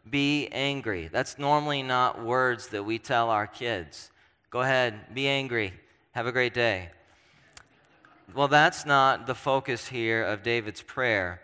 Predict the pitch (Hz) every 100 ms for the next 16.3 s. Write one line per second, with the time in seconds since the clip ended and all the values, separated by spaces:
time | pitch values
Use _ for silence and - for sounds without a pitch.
0 | _ _ _ _ _ _ 101 131 98 123
1 | 135 123 117 135 135 131 147 156 - 139
2 | 127 123 117 117 123 143 143 117 139 135
3 | 98 123 127 117 113 107 104 - 139 113
4 | 98 107 113 110 110 110 104 104 - 104
5 | 101 113 107 104 98 101 98 85 _ _
6 | _ _ _ - - 107 101 90 98 104
7 | - 110 104 104 117 110 107 92 101 82
8 | 95 95 - 98 123 135 - 131 127 120
9 | 127 127 120 98 107 - 123 110 110 107
10 | 101 120 135 - 110 101 - - - -
11 | 131 139 147 104 98 101 - - 147 135
12 | 120 135 160 - 147 123 120 120 113 110
13 | 87 107 107 101 104 95 - 98 - -
14 | 104 101 104 - 107 - 127 135 127 107
15 | 107 101 92 104 98 92 - 98 92 -
16 | 107 87 82